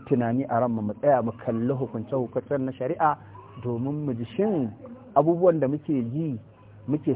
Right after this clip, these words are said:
sakewa wajen ji mai hukuncin musulunci a kai. Abin da muka faɗa daidai Allah ya ba mu ladansa, wanda muka yi kuskure kuma Allah ya yafe mana. Ya Allah muna roƙonka da kyawawan sunayenka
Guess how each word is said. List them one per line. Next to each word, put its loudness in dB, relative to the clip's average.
sakewa 4
wajen 0
ji 0
mai 2
hukuncin -4
musulunci -6
a -8
kai. 2
Abin 0
da 0
muka -6
faɗa 2
daidai 0
Allah 2
ya 0
ba 2
mu -2
ladansa, 4
wanda 2
muka -2
yi -4
kuskure -4
kuma -6
Allah 4
ya 4
yafe -2
mana. 0
Ya 6
Allah 6
muna 0
roƙonka -2
da -2
kyawawan 0
sunayenka -2